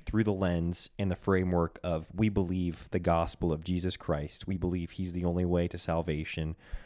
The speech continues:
We believe a lot of things about man, even, that when left to our own vices, we do evil, we create evil things. We are sinful by nature. We're, we go, when men go after their own desires, it does not end well. So there's a,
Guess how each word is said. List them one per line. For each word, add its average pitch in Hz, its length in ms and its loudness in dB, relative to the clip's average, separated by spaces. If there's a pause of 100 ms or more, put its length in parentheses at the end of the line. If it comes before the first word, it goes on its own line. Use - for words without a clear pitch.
(140)
We 110 80 4
believe 107 280 4
a 90 40 0
lot 98 240 4
of 92 60 -6
things 98 260 0
about 90 320 0
man, 90 720 2
even, 85 380 -2
that 82 200 0 (280)
when 101 180 2
left 98 220 2
to 101 80 4
our 92 200 4
own 98 220 2
vices, 90 480 -2
we 101 200 -2
do 87 480 -2 (120)
evil, 107 300 -2
we 101 200 0 (220)
create 107 320 0
evil 101 220 0
things. 87 440 -2
We 95 180 -2
are 87 120 0
sinful 92 640 -2 (320)
by 85 140 -2
nature. 87 560 0
We're, 90 240 0
we 90 180 -2
go, 92 240 2
when 95 180 0
men 95 240 0
go 90 160 2
after - 220 -2
their 90 200 0
own 101 200 0
desires, 92 560 0
it 85 100 -4
does 85 160 -6
not 85 280 0
end 82 260 -2
well. - 260 -4 (380)
So - 120 -2
there's 101 200 8
a, 95 80 2